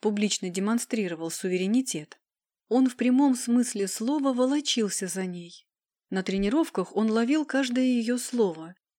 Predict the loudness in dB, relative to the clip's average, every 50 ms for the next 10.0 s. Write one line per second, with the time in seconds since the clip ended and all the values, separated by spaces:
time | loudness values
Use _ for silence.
0 | _ _ -2 0 0 0 2 2 2 2 2 2 0 0 0 -4 -8 -10 -14 -20
1 | _ _ _ _ _ _ _ -10 -6 -4 -4 -2 0 0 2 2 0 2 0 -2
2 | -2 0 0 2 2 0 2 0 0 0 -2 -2 -4 -6 -6 -6 -6 -6 -8 -12
3 | _ _ _ _ _ -4 -2 -2 0 -2 -2 0 2 2 4 4 4 4 2 0
4 | -2 -2 -4 -4 -4 -2 -2 -2 0 0 2 0 0 0 -4 -8 -8 -8 -8 -10
5 | -10 -10 -10 -10 -12 _ _ _ _ _ _ _ _ _ -2 0 2 4 4 2
6 | 2 0 0 0 -2 0 0 2 4 4 2 2 0 -6 -12 -14 _ _ _ -6
7 | -4 -2 -2 -2 -2 -2 -2 -4 -2 0 2 2 2 2 2 2 2 2 2 4
8 | 4 4 2 2 0 -4 -8 -10 _ _ _ _ _ _ _ _ -6 -4 -4 -4
9 | -4 -4 -4 -2 -4 -4 -2 -2 -2 0 2 2 4 4 2 2 0 -10 -12 -12